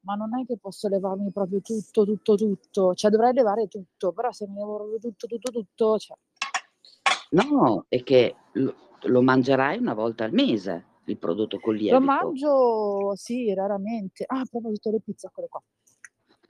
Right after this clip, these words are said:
Speaker 1: Sì, le mangio estremamente
Speaker 2: Io
Speaker 1: raramente
Speaker 2: le
Speaker 1: perché
Speaker 2: cose che
Speaker 1: so
Speaker 2: mangio più di
Speaker 1: che
Speaker 2: frequente sono la mela, la banana,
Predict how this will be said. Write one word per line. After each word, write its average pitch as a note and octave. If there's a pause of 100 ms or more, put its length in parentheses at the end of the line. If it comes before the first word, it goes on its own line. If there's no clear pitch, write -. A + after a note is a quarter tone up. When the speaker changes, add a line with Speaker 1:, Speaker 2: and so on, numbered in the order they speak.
(140)
Speaker 1:
Sì, C4
le F#3+
mangio G3
estremamente A3
Speaker 2:
Io B3
Speaker 1:
raramente G3+
Speaker 2:
le E3+
Speaker 1:
perché F3
Speaker 2:
cose F#3
che -
Speaker 1:
so A#3+
Speaker 2:
mangio C4+
più A#3
di -
Speaker 1:
che A#3+
Speaker 2:
frequente E3
sono G#2+
la A#2
mela, F#3+ (100)
la C3+
banana, F#2